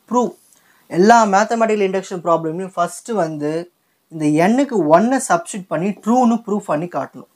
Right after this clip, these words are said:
அப்போ இந்த இங்க n-க்கு இடத்துல ஒன் போடலாமா? A power one minus B power one equal to,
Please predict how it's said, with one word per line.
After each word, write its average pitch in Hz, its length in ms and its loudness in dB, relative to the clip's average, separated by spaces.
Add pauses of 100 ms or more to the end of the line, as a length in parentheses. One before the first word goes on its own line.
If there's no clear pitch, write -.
(800)
அப்போ 170 320 -2
இந்த 180 360 2
இங்க 185 300 -2
n-க்கு 208 240 0
இடத்துல 190 180 -4
ஒன் 196 180 0
போடலாமா? 196 320 -2 (180)
A 185 80 -2
power 180 220 0
one 202 240 -4
minus 175 320 -4 (120)
B 185 240 -4
power 147 200 -4
one 135 260 -6 (200)
equal 175 480 -4
to, 226 80 -8